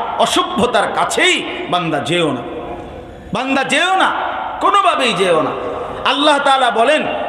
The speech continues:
"ওয়া আসিররু কাওলাকুম আও ইজহারু বিহি ইন্নাহু আলিমুম বিদাতিস সুদূর।" আমার বান্দা,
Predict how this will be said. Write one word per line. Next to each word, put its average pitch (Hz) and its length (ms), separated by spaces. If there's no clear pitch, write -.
"ওয়া 185 100
আসিররু 254 540
কাওলাকুম 202 720
আও 202 180
ইজহারু 190 400
বিহি 208 640
ইন্নাহু 196 520
আলিমুম 196 640
বিদাতিস 170 520
সুদূর।" 196 680
আমার 175 260
বান্দা, 165 440